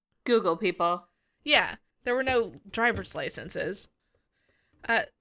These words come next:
Speaker 2: none of these stories of the real identities of the Bender family have ever been officially confirmed,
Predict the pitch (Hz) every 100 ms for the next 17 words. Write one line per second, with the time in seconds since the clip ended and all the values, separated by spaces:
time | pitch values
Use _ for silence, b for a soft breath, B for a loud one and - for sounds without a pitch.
0 | - 233 233 294 403 440 - 269 269 254
1 | 233 214 202 233 247 - 208 202 196 196
2 | 190 185 185 - 202 196 190 190 196 196
3 | 180 185 202 202 208 214 214 190 - 208
4 | 208 220 196 208 185 - 208 170 151 175